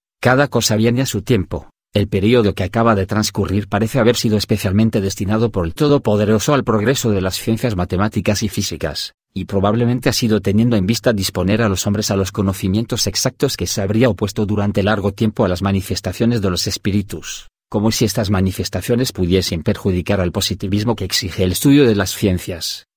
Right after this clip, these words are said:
En una palabra, ha querido habituar al hombre a pedir a las ciencias de observación la explicación de todos los fenómenos que debían producirse ante sus ojos.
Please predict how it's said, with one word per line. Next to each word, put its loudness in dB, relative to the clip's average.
En -2
una 2
palabra, -4
ha 0
querido 0
habituar 0
al 0
hombre -2
a -2
pedir 4
a 4
las 0
ciencias 0
de 0
observación 0
la 2
explicación -2
de 0
todos 0
los -4
fenómenos 2
que 0
debían 2
producirse -2
ante -2
sus -6
ojos. -14